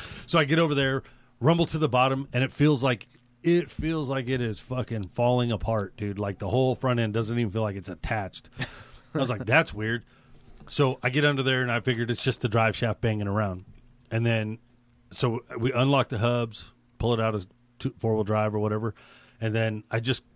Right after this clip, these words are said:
Speaker 1: grab some baling wire 'cause my skid plate was holding it up. It wouldn't let it fall.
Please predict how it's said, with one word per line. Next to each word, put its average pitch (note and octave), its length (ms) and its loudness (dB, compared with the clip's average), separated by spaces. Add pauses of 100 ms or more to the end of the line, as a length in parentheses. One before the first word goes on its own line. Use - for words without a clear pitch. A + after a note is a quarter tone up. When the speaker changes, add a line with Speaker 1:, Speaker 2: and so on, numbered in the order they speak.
(140)
Speaker 1:
grab B2+ 260 2
some A#2 140 -2
baling C3 400 4
wire G#2+ 240 2
'cause B2 180 0
my A2+ 160 2
skid E3 300 0
plate A#2+ 200 -2
was G2 120 -8
holding A#2 300 0
it G2+ 100 -4
up. C#3 180 -2
It G#2 40 -8
wouldn't G#2 220 -4
let G#2 100 -4
it G2 80 -10
fall. A2+ 280 -6